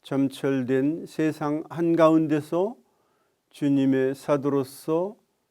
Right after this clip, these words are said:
담대하게 부활의 증인이 되어 주십시오. 사랑하는 형제자매 여러분, 죄와 죽음을 이기고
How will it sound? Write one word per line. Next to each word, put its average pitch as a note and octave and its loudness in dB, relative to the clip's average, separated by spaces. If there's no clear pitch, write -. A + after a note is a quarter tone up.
담대하게 D#3 4
부활의 D3+ 6
증인이 D#3 2
되어 C3+ -2
주십시오. - -12
사랑하는 E3+ 0
형제자매 D3 0
여러분, A2 -4
죄와 D3 4
죽음을 E3 4
이기고 C#3 0